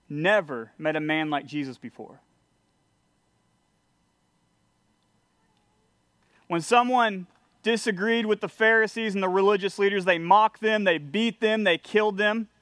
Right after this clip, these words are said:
like they did Stephen. But Jesus was different. He told his people on the Sermon on the Mount to love your enemies.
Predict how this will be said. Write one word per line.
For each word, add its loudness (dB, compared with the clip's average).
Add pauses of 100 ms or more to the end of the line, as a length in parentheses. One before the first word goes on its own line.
(300)
like 2
they 0
did 0
Stephen. -2 (3000)
But -4
Jesus -2
was -4
different. 0 (2000)
He -6
told 2
his -4
people -2
on 2
the -4
Sermon 0
on 2
the -2
Mount 0 (720)
to -4
love 4
your 0
enemies. -8